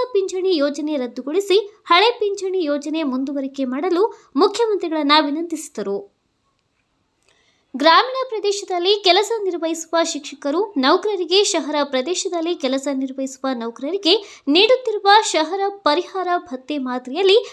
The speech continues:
ಗ್ರಾಮೀಣ ಪರಿಹಾರ ಭತ್ಯೆ ನೀಡಬೇಕು. ರಾಜ್ಯದ ನೌಕರರ ಪೈಕಿ ಶೇಕಡ ಐವತ್ತರಷ್ಟು ನೌಕರರಾದ ಶಿಕ್ಷಕರು, ಪ್ರಾಧ್ಯಾಪಕರು, ಉಪನ್ಯಾಸಕರಿಗೆ ಪ್ರತ್ಯೇಕ ವೇತನ ಶ್ರೇಣಿಯನ್ನ ಉದ್ದೇಶಿತ ವೇತನ ಆಯೋಗದಲ್ಲಿ ಪ್ರಸ್ತಾಪಿಸುವಂತೆ ವಿನಂತಿಸಿದರು.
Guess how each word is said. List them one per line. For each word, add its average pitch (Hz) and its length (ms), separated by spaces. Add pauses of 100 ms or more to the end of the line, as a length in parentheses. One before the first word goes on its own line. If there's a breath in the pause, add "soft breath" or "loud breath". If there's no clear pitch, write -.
(140)
ಗ್ರಾಮೀಣ 392 400 (180)
ಪರಿಹಾರ 370 480
ಭತ್ಯೆ 262 320
ನೀಡಬೇಕು. 220 560 (440 soft breath)
ರಾಜ್ಯದ 403 560
ನೌಕರರ 339 500 (120)
ಪೈಕಿ 277 380 (160)
ಶೇಕಡ 330 380
ಐವತ್ತರಷ್ಟು 381 680
ನೌಕರರಾದ 277 720
ಶಿಕ್ಷಕರು, 269 540 (140)
ಪ್ರಾಧ್ಯಾಪಕರು, 349 760 (300 loud breath)
ಉಪನ್ಯಾಸಕರಿಗೆ 392 960 (120)
ಪ್ರತ್ಯೇಕ 311 520
ವೇತನ 285 440
ಶ್ರೇಣಿಯನ್ನ 262 560
ಉದ್ದೇಶಿತ 339 520 (440 loud breath)
ವೇತನ 415 440
ಆಯೋಗದಲ್ಲಿ 294 640 (320 loud breath)
ಪ್ರಸ್ತಾಪಿಸುವಂತೆ 320 960
ವಿನಂತಿಸಿದರು. 226 760